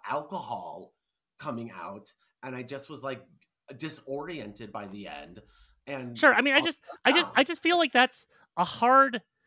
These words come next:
Speaker 2: I just feel like that's a hard, that's a high bar to hold this movie up to. And I don't think that the movie is middling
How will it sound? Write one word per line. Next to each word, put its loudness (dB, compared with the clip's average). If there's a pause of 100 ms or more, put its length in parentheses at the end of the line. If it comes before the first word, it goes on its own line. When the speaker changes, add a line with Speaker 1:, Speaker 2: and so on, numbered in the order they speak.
(920)
Speaker 2:
I 4
just -2
feel 0
like 0
that's 0
a 2
hard, 2
that's -2
a -2
high 2
bar 2
to -8
hold -6 (340)
this -2
movie -2
up -2
to. -10 (400)
And 2
I 2
don't 2
think -4
that -2
the -6
movie -4
is -4 (200)
middling 0